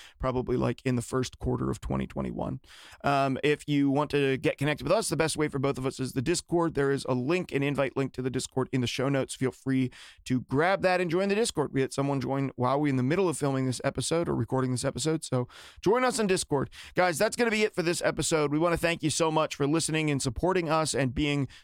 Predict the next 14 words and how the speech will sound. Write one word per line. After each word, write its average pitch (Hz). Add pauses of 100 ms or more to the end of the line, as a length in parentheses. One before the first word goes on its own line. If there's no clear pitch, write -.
so 220
incredibly 143
awesome. 131
Um, 127
our 123
supporters, 165
our 131
listeners, 135
our 123
Discord, 127 (360)
all 147
of 131
you 127
guys, -